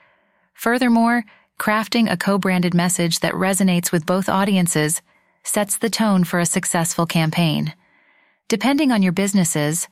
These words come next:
selecting the right marketing channels could range from social media to email marketing, content marketing, or even live events. Of course,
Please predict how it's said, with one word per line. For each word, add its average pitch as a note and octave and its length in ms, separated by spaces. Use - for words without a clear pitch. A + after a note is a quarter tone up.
selecting A3+ 500
the G#3 120
right G#3 200
marketing G3 460
channels F3 460
could F3+ 200
range G3 320
from F3 200
social G#3+ 400
media G3 420
to - 260
email G#3 300
marketing, E3+ 540
content A#3+ 480
marketing, E3+ 540
or A3 160
even A#3 300
live A#3 240
events. - 520
Of G3+ 140
course, F3 540